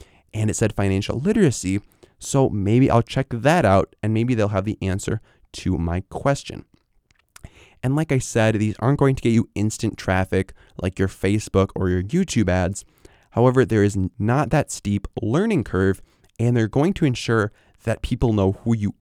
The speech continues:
are so that hopefully when they do have interest in what you're doing, it is your name that comes to mind.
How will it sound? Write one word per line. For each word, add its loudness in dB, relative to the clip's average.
are 0
so -8
that 2
hopefully -2
when 0
they 0
do 0
have 0
interest -2
in -2
what -4
you're -6
doing, -2
it -8
is -4
your 0
name -2
that -8
comes -8
to -10
mind. -4